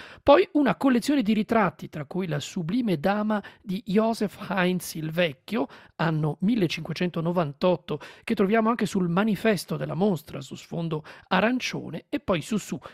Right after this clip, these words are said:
fino al barocco di vari Düns, Kau o Werner, nomi che forse non vi dicono molto, abituati come siamo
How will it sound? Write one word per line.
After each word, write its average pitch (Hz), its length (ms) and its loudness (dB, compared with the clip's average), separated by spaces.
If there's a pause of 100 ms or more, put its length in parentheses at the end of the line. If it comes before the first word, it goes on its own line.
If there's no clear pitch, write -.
(100)
fino 214 420 0
al 196 240 2
barocco 165 500 2
di 143 120 -4
vari 151 240 -2
Düns, 165 580 2 (260)
Kau 196 560 2
o 147 240 -4
Werner, 175 520 0 (300)
nomi 156 380 0
che - 140 -16
forse 190 460 -2
non 139 180 -8
vi 131 120 -10
dicono 147 380 -6
molto, 196 360 0
abituati 151 420 -6
come 156 180 -8
siamo 185 360 -4